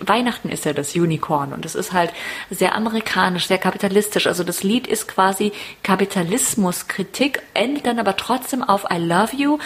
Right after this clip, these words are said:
Dann geht das Ganze noch weiter und es kommt ein, so, so, so ein Tanzbeat da rein bei Minute sechs fünfunddreißig und bricht dann irgendwann um in Love will tear us apart. Also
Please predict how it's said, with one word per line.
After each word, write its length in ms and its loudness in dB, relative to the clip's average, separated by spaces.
Dann 220 4
geht 160 0
das 120 -2
Ganze 280 0
noch 220 -2
weiter 260 4
und 80 0
es 140 -4
kommt 240 -2
ein, 180 -6
so, 220 -4
so, 160 -6
so 140 -4
ein 300 -4
Tanzbeat 560 -2
da 120 4
rein 220 2
bei 340 4
Minute 460 2
sechs 320 -4
fünfunddreißig 840 0
und 180 2
bricht 280 4
dann 120 2
irgendwann 420 2
um 220 0
in 180 -4
Love 420 4
will 180 2
tear 380 2
us 240 -2
apart. 460 -2
Also 160 -2